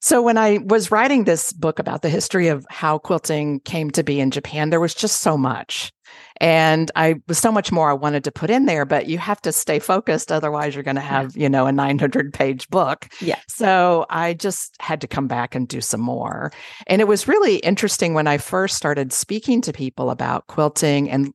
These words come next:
Speaker 1: you know, of course, you have to learn about textiles to learn about quilting. And a lot of people think of Japan as a silk country, people outside our
Speaker 2: Mm-hmm.
Speaker 1: industry. I mean, they think Japan is only silk,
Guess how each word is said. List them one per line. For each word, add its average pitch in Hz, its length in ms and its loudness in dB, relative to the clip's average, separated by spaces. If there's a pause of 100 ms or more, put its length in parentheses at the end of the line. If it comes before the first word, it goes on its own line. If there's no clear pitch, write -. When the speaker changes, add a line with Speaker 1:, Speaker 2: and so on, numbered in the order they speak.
Speaker 1:
you 208 80 2
know, 165 160 4
of 147 80 0
course, 175 300 -2
you 160 40 -2
have 147 180 -4
to 143 100 0
learn 139 200 0
about 127 280 -2
textiles 127 680 -4 (120)
to 127 280 -2 (380)
learn 147 220 4
about 123 240 0
quilting. 143 680 0 (460)
And 165 400 2 (140)
a 190 60 -4
lot 226 180 0
of 294 100 2
people 208 360 2
think 190 320 0
of 160 100 0
Japan 156 480 -2
as 139 160 0
a 135 60 -2
silk - 320 -2 (160)
country, 202 580 -2
people 175 240 2
outside 127 420 0
our 123 120 0
Speaker 2:
Mm-hmm. 123 100 0
Speaker 1:
industry. 127 420 -2
I 120 60 -2
mean, 131 220 0
they 147 100 2
think 156 260 0
Japan 135 360 0
is 127 120 0
only 127 240 0
silk, 117 460 -2